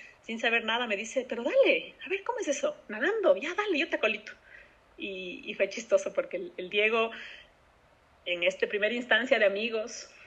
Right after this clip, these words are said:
eh, luego ya, bueno, nos enamoramos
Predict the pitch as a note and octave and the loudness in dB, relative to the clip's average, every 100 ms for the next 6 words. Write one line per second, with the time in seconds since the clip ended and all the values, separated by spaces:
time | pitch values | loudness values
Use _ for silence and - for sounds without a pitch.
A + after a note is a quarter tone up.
0 | - - F3+ F3+ F3+ G3 G3+ F#3+ F#3+ F#3 | -20 -8 -4 -4 0 2 4 4 4 2
1 | E3 - - E3+ E3 E3 G3 A3 A3+ A3 | 0 -4 -6 -4 -2 2 4 4 2 -4
2 | - | -6